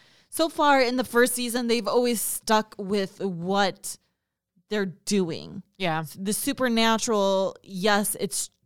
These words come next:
Speaker 1: cheesy, but they play well to it.
Speaker 2: Yeah. Yeah,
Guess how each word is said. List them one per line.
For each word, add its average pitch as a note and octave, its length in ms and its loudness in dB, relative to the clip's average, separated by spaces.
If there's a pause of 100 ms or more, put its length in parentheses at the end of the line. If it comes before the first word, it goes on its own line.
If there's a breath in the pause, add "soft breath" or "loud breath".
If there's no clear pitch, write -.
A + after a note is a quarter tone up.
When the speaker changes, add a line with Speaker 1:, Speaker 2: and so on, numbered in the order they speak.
(340)
Speaker 1:
cheesy, G3+ 880 -2 (360 soft breath)
but A#3+ 400 -2
they A3+ 120 6
play D4+ 420 2
well F3+ 440 0
to A2 260 -6
it. - 360 -12
Speaker 2:
Yeah. E3 340 -2 (460 soft breath)
Yeah, E4+ 400 2